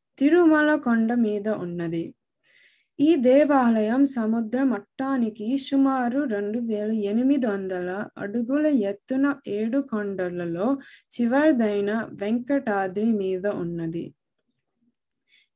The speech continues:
తిరుమల వైశాల్యం దాదాపు పది చదరపు మైళ్ళు. తొండమండలం రాజైన తొండమాన్ రాజు ఎనిమిదవ శతాబ్దంలో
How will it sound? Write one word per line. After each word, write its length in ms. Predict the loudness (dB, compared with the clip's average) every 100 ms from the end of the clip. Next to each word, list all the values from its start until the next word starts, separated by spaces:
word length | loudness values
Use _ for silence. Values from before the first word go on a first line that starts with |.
| 0
తిరుమల 500 | 4 6 6 6 6
వైశాల్యం 1000 | 4 4 2 0 -2 -2 -2 -2 0 0
దాదాపు 840 | -2 -2 -2 0 -2 -4 -4 -6 -4
పది 320 | -2 2 2 2
చదరపు 580 | -2 -4 -2 -2 -2
మైళ్ళు. 560 | -2 -2 -2 -2 -4 -6 _ _ _ _ _ _ 0
తొండమండలం 1080 | 4 6 8 6 6 4 4 2 0 -2 -4 -4
రాజైన 840 | -4 -2 -2 -2 -2 -4 -4 -6 -8 -10
తొండమాన్ 600 | -6 0 2 4 4 4
రాజు 320 | 0 -2 -2
ఎనిమిదవ 1000 | -2 -2 -2 2 4 2 0 -4 -6 -8
శతాబ్దంలో 1160 | -6 -6 -4 -4 -6 -6 -6 -6 -4 -4 -4